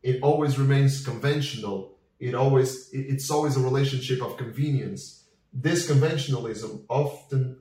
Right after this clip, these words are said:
enough results in the most pronounced prostitution,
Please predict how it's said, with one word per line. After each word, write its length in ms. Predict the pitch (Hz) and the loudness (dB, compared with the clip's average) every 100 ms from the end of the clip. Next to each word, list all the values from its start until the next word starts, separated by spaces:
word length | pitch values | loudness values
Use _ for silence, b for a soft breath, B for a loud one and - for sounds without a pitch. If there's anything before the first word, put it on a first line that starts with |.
| - | -12
enough 500 | 120 143 147 - - | -4 0 0 -2 -8
results 480 | 113 117 135 135 131 | -10 -4 0 0 0
in 60 | |
the 80 | 117 | -4
most 360 | 120 147 - - | -2 -2 -4 -4
pronounced 580 | 135 135 139 139 - - | -2 0 0 -2 -6 -8
prostitution, 960 | 131 139 - - - 147 139 104 98 | -4 -4 -4 -10 -6 -6 -6 -8 -10